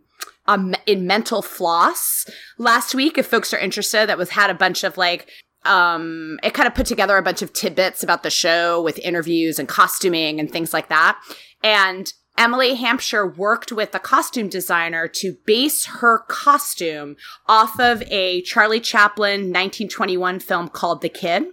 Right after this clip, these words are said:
And we'll post on Twitter, um, when the pod comes out, um, Charlie Chaplin, it was the first film he directed, and he plays a man who adopts a orphan or thinks he's orphaned boy.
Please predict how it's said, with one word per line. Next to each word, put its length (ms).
And 320
we'll 140
post 580
on 400
Twitter, 840
um, 200
when 140
the 80
pod 320
comes 400
out, 500
um, 500
Charlie 320
Chaplin, 380
it 60
was 100
the 80
first 240
film 160
he 160
directed, 720
and 140
he 760
plays 800
a 100
man 420
who 120
adopts 840
a 320
orphan 520
or 120
thinks 340
he's 180
orphaned 560
boy. 420